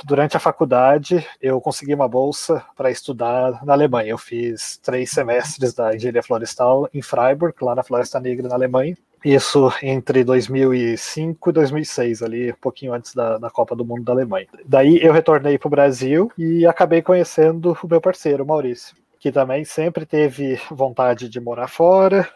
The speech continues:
e a gente, então, teve a oportunidade, através do trabalho dele, de se tornar expatriado pela, pela empresa que ele trabalha. Então, no final das contas, eu acabei me formando numa quinta-feira, e no sábado a gente tava de mudança pra Singapura.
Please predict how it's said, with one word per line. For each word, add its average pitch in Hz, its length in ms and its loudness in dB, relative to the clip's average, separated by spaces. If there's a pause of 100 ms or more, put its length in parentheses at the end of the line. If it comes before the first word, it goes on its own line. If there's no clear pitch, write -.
(140)
e 147 120 -4
a 135 80 0
gente, 143 600 -6
então, 131 300 0
teve 135 240 -2
a 139 40 0
oportunidade, 123 720 -4
através 120 460 0
do 151 120 -6
trabalho 143 440 2
dele, 135 460 -4
de 131 440 -6
se - 200 -10
tornar 135 800 2
expatriado 131 760 -2
pela, 135 380 2
pela 135 220 -6
empresa 127 280 -6
que - 80 -12
ele 135 100 -8
trabalha. 123 380 -6
Então, 139 880 2
no 147 140 -8
final 156 300 0
das 147 180 -4
contas, 143 480 -4
eu 143 140 0
acabei 135 320 -4
me 135 80 -14
formando 123 500 -4
numa 123 220 -6
quinta-feira, 196 760 -4
e 151 60 -10
no 143 100 -2
sábado 135 420 0
a 127 40 0
gente 139 160 -8
tava 135 180 4
de 135 80 -2
mudança 131 500 0
pra 143 120 -6
Singapura. - 500 -10